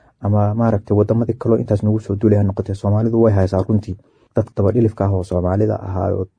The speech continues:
waddamadaas iyo dowladahaas iyo soo duulayaashaas kala duwan la shaqaynayay. Waxyaabihii ay kala kulmeen iyo sida ay ula dhaqmeen iyo bahdilaadii ay u geysan jireen mar-, markay ka dhimaystaan dantooda.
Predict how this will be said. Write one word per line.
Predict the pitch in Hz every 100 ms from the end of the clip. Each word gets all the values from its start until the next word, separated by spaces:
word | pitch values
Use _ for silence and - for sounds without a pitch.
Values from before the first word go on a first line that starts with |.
| - -
waddamadaas | 101 101 107 107 104
iyo | 110 -
dowladahaas | 107 104 107 98
iyo | 104
soo | - 101
duulayaashaas | 107 101 113 110 98
kala | - 90
duwan | 101 101
la | 107
shaqaynayay. | 104 - 101 92 98 - _ _ _ _ -
Waxyaabihii | 107 107 127
ay | 110 98
kala | - 107
kulmeen | - 98 98 90
iyo | 92
sida | 95 110 104
ay | 80
ula | 90 98
dhaqmeen | - - 98 95
iyo | 95 -
bahdilaadii | 95 101 110 113 104
ay |
u | 110
geysan | 107 104 104
jireen | 101 110 107
mar-, | 110 - - - - -
markay | - 110
ka | 113
dhimaystaan | 113 104 98 110 107
dantooda. | 107 - 78